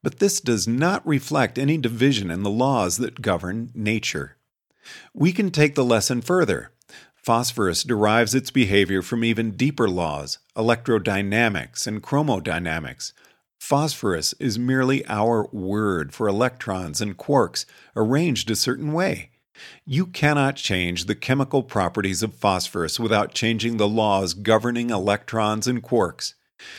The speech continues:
If you stepped into a world where matches failed to strike,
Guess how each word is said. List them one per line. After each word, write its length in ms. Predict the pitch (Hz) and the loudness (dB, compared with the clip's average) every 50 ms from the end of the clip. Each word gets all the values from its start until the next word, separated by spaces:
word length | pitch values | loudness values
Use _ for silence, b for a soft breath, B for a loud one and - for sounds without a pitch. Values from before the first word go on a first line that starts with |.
| B B B | B B B
If 160 | - 113 - | -4 -2 0
you 80 | 156 160 | 0 0
stepped 460 | 143 - - - 156 135 - - - | 0 -2 0 2 2 2 2 2 -2
into 260 | 127 131 131 131 135 | 0 2 2 2 2
a 60 | 135 | 2
world 420 | 127 113 101 101 95 87 87 92 95 | 2 2 0 2 2 2 0 0 2
where 160 | 98 104 101 | 2 2 2
matches 480 | 101 101 104 110 107 - 131 123 107 - | 4 4 2 2 2 0 -2 -4 -4 -2
failed 360 | - - 104 107 123 135 131 | 0 2 4 4 4 2 2
to 80 | 135 | 0
strike, 520 | - - - 139 131 117 92 78 71 - | -2 0 0 2 2 2 2 0 -2 -6